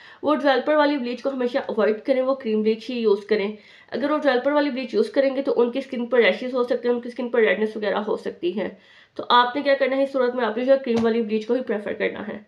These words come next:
तो चलें girls, skin polish बनाना start करते हैं। सबसे पहले हम लोग लेंगे bleach, इसको मैं डिब्बे से निकालती हूँ। इसकी पैकेजिंग कुछ इस तरह से है, ये देखें जी।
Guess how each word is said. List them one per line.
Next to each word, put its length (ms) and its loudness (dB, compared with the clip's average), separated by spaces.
तो 200 -8
चलें 420 0
girls, 280 4
skin 260 -6
polish 300 0
बनाना 280 0
start 360 -2
करते 280 0
हैं। 180 2
सबसे 280 0
पहले 220 4
हम 160 0
लोग 160 0
लेंगे 280 4
bleach, 460 -2
इसको 280 -2
मैं 220 2
डिब्बे 360 4
से 140 -4
निकालती 540 -2
हूँ। 140 -4
इसकी 220 -10
पैकेजिंग 440 0
कुछ 320 -6
इस 140 -6
तरह 260 0
से 200 -4
है, 120 -4
ये 200 -4
देखें 280 -8
जी। 120 -12